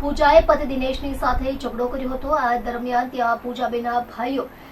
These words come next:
અજીત વસંતભાઈ રાઠોડ, ધર્મેશ બચુભાઈ રાઠોડ તેમજ સુનિલ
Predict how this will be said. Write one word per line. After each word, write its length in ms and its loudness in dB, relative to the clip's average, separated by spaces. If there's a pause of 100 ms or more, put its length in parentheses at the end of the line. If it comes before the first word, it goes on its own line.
(220)
અજીત 500 -2
વસંતભાઈ 560 2
રાઠોડ, 460 2
ધર્મેશ 580 -2
બચુભાઈ 440 -4
રાઠોડ 440 -2
તેમજ 360 -6 (540)
સુનિલ 420 -2